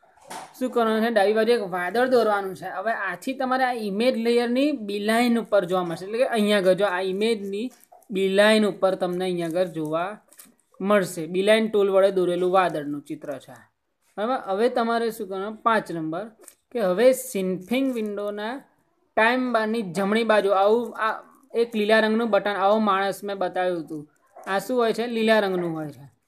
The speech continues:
એ જોવા મળશે. એની પર તમારે શું કરવાનું? માઉસ પોઇન્ટર રાખવાનું છે અને ટૂલ ટિપ તરીકે શું, એ પર ખાલી માઉસ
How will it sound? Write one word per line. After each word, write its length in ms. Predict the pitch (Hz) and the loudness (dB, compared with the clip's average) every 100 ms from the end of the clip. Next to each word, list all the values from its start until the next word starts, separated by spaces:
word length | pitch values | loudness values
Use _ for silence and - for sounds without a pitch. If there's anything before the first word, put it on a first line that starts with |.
| _ _ - | _ _ -6
એ 120 | 226 226 | -2 2
જોવા 200 | 208 196 | 2 0
મળશે. 180 | 190 | -2
એની 220 | 214 196 226 | -2 -2 0
પર 160 | 254 | 0
તમારે 300 | 254 240 240 | 0 0 0
શું 120 | 226 | -2
કરવાનું? 280 | 247 233 233 | -2 -2 -2
માઉસ 360 | 202 208 220 - | 0 -2 -2 -6
પોઇન્ટર 360 | 202 190 170 240 | -6 -4 0 2
રાખવાનું 500 | 233 185 196 190 180 | 2 0 -2 -6 -4
છે 80 | 208 | -4
અને 260 | 226 208 | -4 -6
ટૂલ 280 | - 233 240 | -2 -2 -2
ટિપ 200 | 247 233 | -4 -2
તરીકે 260 | 220 214 220 | -2 0 -2
શું, 360 | 262 247 - - _ _ _ - | -4 -6 -8 -18 _ _ _ -6
એ 40 | |
પર 120 | 220 254 | -2 0
ખાલી 220 | 247 262 | 0 0
માઉસ 600 | 254 220 220 240 - | -2 -2 0 0 -6